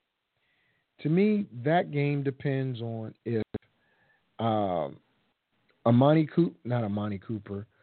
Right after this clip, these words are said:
Amari Cooper, uh, what's my dude from, um, from, uh, uh, the receiver that left the forty-niners?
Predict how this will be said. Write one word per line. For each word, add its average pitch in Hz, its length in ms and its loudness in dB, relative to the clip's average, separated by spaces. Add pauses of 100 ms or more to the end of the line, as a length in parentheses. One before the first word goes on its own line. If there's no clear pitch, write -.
(340)
Amari 143 420 4
Cooper, 120 540 -4 (760)
uh, 98 520 -2 (260)
what's 139 260 0
my 156 120 2
dude 147 440 4
from, 143 220 0
um, 131 520 -2 (1300)
from, 131 240 2
uh, 85 840 -2 (2000)
uh, 117 460 4 (180)
the 127 80 0
receiver 165 640 4 (460)
that 123 140 2
left 151 280 2
the 147 60 -4
forty-niners? 160 680 2